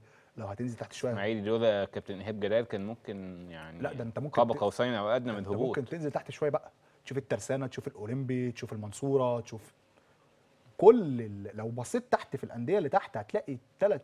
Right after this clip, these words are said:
Speaker 1: ارباع اللي متصدرين او
Speaker 2: شركات.
Speaker 1: شركات، فاركو،
Speaker 2: لا،
Speaker 1: بحري.
Speaker 2: وهو مين صعد السنه دي غير غزل المحله؟
Speaker 1: طب ما
Speaker 2: سيراميكا
Speaker 1: غزل المحله
Speaker 2: كليوباترا
Speaker 1: تعتبر شركه.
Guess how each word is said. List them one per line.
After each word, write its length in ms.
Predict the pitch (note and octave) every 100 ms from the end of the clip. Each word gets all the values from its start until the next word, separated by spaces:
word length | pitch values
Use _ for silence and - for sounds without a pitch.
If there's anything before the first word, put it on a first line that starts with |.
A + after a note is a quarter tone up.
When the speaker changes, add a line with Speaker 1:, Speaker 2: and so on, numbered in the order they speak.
| -
Speaker 1:
ارباع 340 | G#3 E3+ G#2+ G2
اللي 120 | G#2+
متصدرين 640 | A#2+ A2+ - A2 C#3 F#3
او 140 | - A#2 - - - - -
Speaker 2:
شركات. 460 | A#2 A2 C#3 B2+ -
Speaker 1:
شركات، 380 | - D3 C#3+ A2
فاركو، 280 | - D3+ D#3+
Speaker 2:
لا، 360 | - _ - - _ _ _ A#2+
Speaker 1:
بحري. 80 | C#3
Speaker 2:
وهو 300 | D#3 B2+ B2+
مين 240 | D#3 D3+
صعد 240 | - D3
السنه 260 | C3+ - C3
دي 160 | C#3 A#2+
غير 220 | C3+ B2+
غزل 320 | A2+ B2 B2
المحله؟ 340 | A#2 G#2 C#3+
Speaker 1:
طب 160 | A2 F#2
ما 40 | F#2
Speaker 2:
سيراميكا 420 | - G2+ A#2+ B2+
Speaker 1:
غزل 180 | F3 A#2+
المحله 200 | - C3
Speaker 2:
كليوباترا 200 | D3+ D3
Speaker 1:
تعتبر 140 | D3
شركه. 140 | C#3